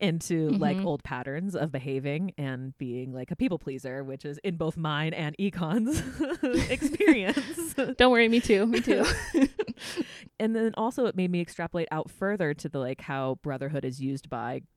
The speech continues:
Speaker 1: Sons of the Six in the novel, but also, like, how cops and military, like, the, the cop union is, like, a brotherhood.
Speaker 2: Fraternities.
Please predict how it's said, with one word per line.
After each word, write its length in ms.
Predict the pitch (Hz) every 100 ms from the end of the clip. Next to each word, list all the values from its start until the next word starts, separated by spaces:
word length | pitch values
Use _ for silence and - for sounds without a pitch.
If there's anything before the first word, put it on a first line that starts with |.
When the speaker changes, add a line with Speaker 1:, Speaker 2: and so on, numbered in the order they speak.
| -
Speaker 1:
Sons 260 | - 139 135
of 60 |
the 60 | 143
Six 280 | - 160 -
in 60 | 147
the 60 |
novel, 280 | 139 135 143
but 140 | 135 -
also, 440 | 117 - 135 131
like, 300 | - 110 113
how 340 | 147 135 87 - -
cops 420 | - 104 127 - -
and 180 | 123
military, 680 | 123 123 - 123 127 131 127
like, 280 | 131 123 -
the, 140 | 131 - - 160
the 120 | 127 -
cop 400 | - 117 117 123 _ _ _ -
union 400 | 165 165 165 135
is, 140 | 139
like, 160 | 202 -
a 40 |
brotherhood. 280 | 196 180 147
Speaker 2:
Fraternities. 520 | 190 196 214 247 -